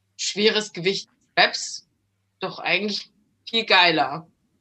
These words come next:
Versuch's einfach aus einer anderen Perspektive zu sehen und dann werde ich,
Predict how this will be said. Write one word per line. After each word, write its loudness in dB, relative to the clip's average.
Versuch's 2
einfach 4
aus 2
einer 6
anderen 4
Perspektive 2
zu -6
sehen 4
und 0
dann 4
werde 4
ich, -2